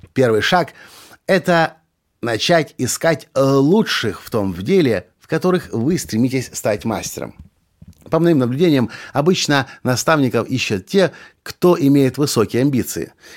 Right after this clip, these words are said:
кто приходит в бизнес или в карьеру, или в профессию, э, всерьез и надолго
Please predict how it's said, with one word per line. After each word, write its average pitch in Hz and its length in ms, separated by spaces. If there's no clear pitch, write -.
кто - 500
приходит 113 560
в 85 180
бизнес 127 360
или 107 100
в 90 40
карьеру, 123 380
или 110 100
в - 20
профессию, 120 540
э, 98 240
всерьез 139 460
и 113 60
надолго 143 540